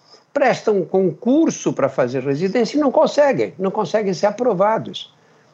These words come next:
Aí o que se-, o que seria o ideal? Não, você vai se preparar para fazer outro concurso. Não,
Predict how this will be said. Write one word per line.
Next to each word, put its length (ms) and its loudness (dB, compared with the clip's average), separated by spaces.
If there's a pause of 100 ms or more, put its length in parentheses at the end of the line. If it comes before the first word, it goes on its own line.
(200)
Aí 180 4
o 120 0
que 100 -14
se-, 380 0
o 80 -10
que 100 -10
seria 320 4
o 60 4
ideal? 540 4
Não, 320 0
você 280 -8
vai 360 0
se 180 -20
preparar 760 0
para 100 -6
fazer 380 0
outro 280 -2
concurso. 680 -2
Não, 460 2